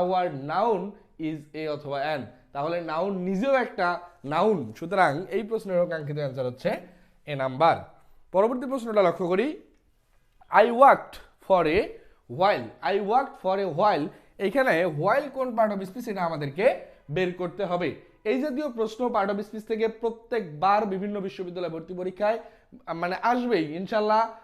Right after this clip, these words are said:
রাজশাহী, ঢাকা বিশ্ববিদ্যালয় সহ সকল পাবলিক বিশ্ববিদ্যালয় ভর্তি পরীক্ষায় এই প্রশ্নগুলা প্রত্যেকবারই আসে থাকে।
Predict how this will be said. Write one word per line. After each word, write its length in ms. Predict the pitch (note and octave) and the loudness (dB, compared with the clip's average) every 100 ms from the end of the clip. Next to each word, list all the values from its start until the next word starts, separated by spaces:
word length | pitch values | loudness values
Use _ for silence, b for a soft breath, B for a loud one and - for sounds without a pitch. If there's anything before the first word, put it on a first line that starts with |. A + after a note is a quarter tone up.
| B | B
রাজশাহী, 500 | D#3+ E3+ - A3 A#3 | 0 0 0 0 0
ঢাকা 280 | G3 F3 G#3 | -2 -2 -4
বিশ্ববিদ্যালয় 460 | G#3 A#3 G#3+ A3 A3 | -6 -8 -6 -4 -4
সহ 380 | G3+ G#3 F#3 A3+ - | -2 0 0 -2 -6
সকল 280 | A#3 C#4 | -8 -6
পাবলিক 300 | B3 G#3+ G#3+ | -4 -4 -4
বিশ্ববিদ্যালয় 420 | G3 G#3 G3 G3 F3+ | -10 -12 -8 -6 -6
ভর্তি 200 | F3+ F#3+ | -8 -8
পরীক্ষায় 300 | F#3+ A3+ A3 | -8 -6 -6
এই 80 | G3 | -8
প্রশ্নগুলা 580 | F3+ F#3 D#3+ G3 A#3+ B B B | -10 -8 -2 -2 -2 B B B
প্রত্যেকবারই 640 | A3+ A3 A#3 E3 F#3 G#3 | -4 -2 -2 2 2 4
আসে 220 | F3 D#3 F#3+ | 2 -2 -6
থাকে। 260 | D#3+ A2+ | -6 -8